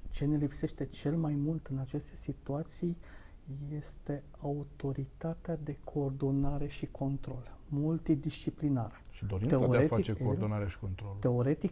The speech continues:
Speaker 1: prefectul în multe situații este cel care ar trebui să facă acest lucru. Nu se întâmplă. De ce? Pentru că și între prefecți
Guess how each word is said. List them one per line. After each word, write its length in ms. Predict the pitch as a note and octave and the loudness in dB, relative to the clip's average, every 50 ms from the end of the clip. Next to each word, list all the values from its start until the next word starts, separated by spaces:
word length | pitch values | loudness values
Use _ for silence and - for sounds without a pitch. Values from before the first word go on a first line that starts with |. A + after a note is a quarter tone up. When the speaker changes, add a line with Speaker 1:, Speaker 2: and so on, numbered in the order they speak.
| - - | -2 -2
Speaker 1:
prefectul 640 | - - C#3+ C3+ - - G3+ F#3 G3 - - C3 A#2+ | -2 0 0 0 0 0 0 0 0 0 -2 0 2
în 160 | C3 B2+ B2+ | 2 2 4
multe 300 | C#3+ D#3+ D#3 D#3 - C3+ | 2 2 0 0 -2 -4
situații 500 | - - C3 - - - D#3+ - - D#3+ | -2 -2 -4 -2 0 -2 -2 0 0 -2
este 200 | D#3+ - - D3+ | -2 -2 -4 -4
cel 220 | - - - E3 E3 | -4 -2 -6 -6 -6
care 180 | - - D3+ | -4 -6 -6
ar 60 | D3+ D3 | -6 -6
trebui 280 | - - D3 C#3+ D#3 | -6 -6 -4 -2 -2
să 140 | - - D#3+ | -4 -4 -8
facă 280 | - - D#3+ - - E3 | -6 -4 -6 -6 -6 -8
acest 300 | E3+ - E3+ D#3+ - - | -8 -6 -8 -8 -8 -10
lucru. 200 | - - - - - - | -14 -12 -14 -14 -12 -6
Nu 140 | A3 A3+ | -6 -6
se 180 | - - - - - | -6 -6 -8 -10 -10
întâmplă. 440 | - - - - - - - - - - - - | -10 -14 -14 -14 -14 -14 -12 -10 -4 -2 -2 0
De 200 | - C3+ B2 A#2 | 2 2 2 2
ce? 200 | A2+ - - A#2+ | 0 -2 -4 -2
Pentru 360 | B2 G3+ - - E3+ C3 B2+ B2 | -2 -2 -2 -2 -2 0 0 -2
că 100 | - B2+ | -4 -6
și 200 | - - - C#3+ | -8 -4 -2 0
între 240 | C3+ B2+ B2 C3 B2+ | 0 0 0 -4 -6
prefecți 640 | - - A2+ - - - - E3+ - - - - | -6 -6 -8 -8 -8 -6 -6 -6 -6 -6 -12 -14